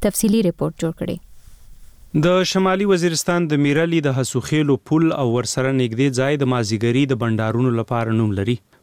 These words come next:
Speaker 2: په دوه زره شپاړسم زیږیز کال کې، چې د پاکستان پوځ تر شاوخوا دوو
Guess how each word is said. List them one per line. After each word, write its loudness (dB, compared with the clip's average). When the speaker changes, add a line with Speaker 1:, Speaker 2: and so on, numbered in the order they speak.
Speaker 2:
په 0
دوه 4
زره 2
شپاړسم 0
زیږیز 0
کال 0
کې، 0
چې 0
د -2
پاکستان -4
پوځ -2
تر -2
شاوخوا -2
دوو 2